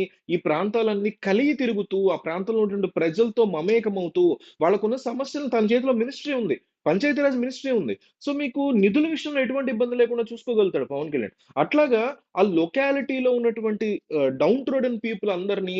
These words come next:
ఆ విలేజ్‌ల్లో ఉండేటువంటి ఇబ్బందికర పరిస్థితులు ఫేస్ చేస్తున్నటువంటి వాళ్ళని, వాటర్ అనండి,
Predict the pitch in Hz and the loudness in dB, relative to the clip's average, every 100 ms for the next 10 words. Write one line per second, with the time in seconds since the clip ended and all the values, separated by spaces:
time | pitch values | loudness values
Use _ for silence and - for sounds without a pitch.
0 | 185 _ - 156 151 208 277 269 262 262 | -6 _ -2 2 4 4 2 -2 0 0
1 | 240 233 220 214 208 175 165 240 240 233 | 0 -2 -2 -4 -2 -2 0 0 2 0
2 | 214 190 - 196 190 185 - 180 175 170 | 2 -2 -2 -2 0 -2 -2 -8 -4 -6
3 | 160 160 147 - _ 139 135 160 160 113 | -2 -2 -4 -10 _ -2 2 4 2 -2
4 | - _ - 113 165 208 202 202 196 196 | -12 _ -6 0 2 2 0 0 2 2